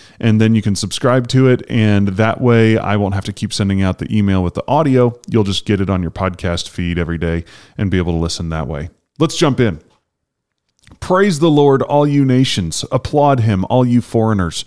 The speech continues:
for his loyal love towers over us, and the Lord's faithfulness endures.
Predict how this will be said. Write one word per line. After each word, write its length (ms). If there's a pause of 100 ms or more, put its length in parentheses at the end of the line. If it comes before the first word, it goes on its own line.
(260)
for 180
his 180
loyal 380
love 380
towers 640
over 340
us, 380 (1200)
and 160
the 100
Lord's 360
faithfulness 680
endures. 680